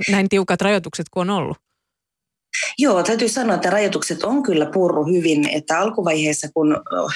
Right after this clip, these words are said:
Speaker 2: vielä oli pidetty isoja juhlia ja muuta, niin huolestutti, että oli esimerkiksi semmosia niin monen sadan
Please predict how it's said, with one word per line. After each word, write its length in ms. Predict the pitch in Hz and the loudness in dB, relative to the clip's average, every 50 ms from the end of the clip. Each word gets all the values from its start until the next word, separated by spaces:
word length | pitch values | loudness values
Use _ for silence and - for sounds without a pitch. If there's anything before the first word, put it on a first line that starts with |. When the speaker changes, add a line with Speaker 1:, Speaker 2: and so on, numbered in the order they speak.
| - 165 | -4 0
Speaker 2:
vielä 300 | 165 165 160 156 151 147 | 2 2 4 4 4 2
oli 180 | 151 151 151 151 - | 2 2 0 0 0
pidetty 320 | 165 151 151 151 - 165 | 0 0 0 0 0 0
isoja 360 | 160 165 - 165 156 151 147 | 0 0 0 0 0 2 2
juhlia 400 | 147 156 165 156 151 156 151 147 | 2 2 2 2 2 2 2 2
ja 80 | 147 143 | 2 2
muuta, 280 | 151 156 160 156 143 | 2 2 0 0 0
niin 220 | 143 147 147 147 151 - - - - - - - - - - _ - | 0 2 0 0 -2 -2 -6 -6 -6 -6 -6 -6 -8 -10 -8 _ 0
huolestutti, 680 | 175 170 160 156 151 - - 143 139 - - 151 156 - | 2 2 4 2 0 0 -2 -4 -2 -2 -2 -2 0 0
että 300 | 151 156 156 - 139 147 | 0 0 0 0 0 2
oli 140 | 156 156 151 | 4 4 2
esimerkiksi 240 | 147 151 151 139 - | 2 2 0 -2 -2
semmosia 260 | - 127 - - 151 | -4 -4 -2 -2 -2
niin 100 | 147 139 139 | 0 0 2
monen 220 | 151 151 147 143 | 2 2 2 2
sadan 300 | 139 147 143 147 143 147 | 2 0 0 0 0 0